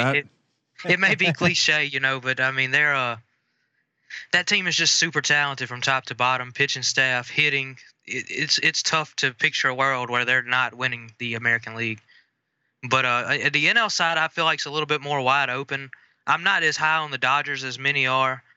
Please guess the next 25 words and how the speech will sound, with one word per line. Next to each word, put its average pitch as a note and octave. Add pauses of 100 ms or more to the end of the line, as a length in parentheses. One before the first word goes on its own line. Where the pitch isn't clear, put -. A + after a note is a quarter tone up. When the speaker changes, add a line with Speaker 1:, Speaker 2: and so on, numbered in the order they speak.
(160)
Speaker 2:
I C3+
just, D#3
I C#3
think D3+
they're D3
due C3+
for B2+
a, A2+ (320)
a C3+
bad C3+
run. C3+
And C3+
as D3
you D3
mentioned, C#3+
with C3+
the B2
shortened B2+
season, B2
you B2+
know, B2
anything C3
can B2
really B2
happen. A#2+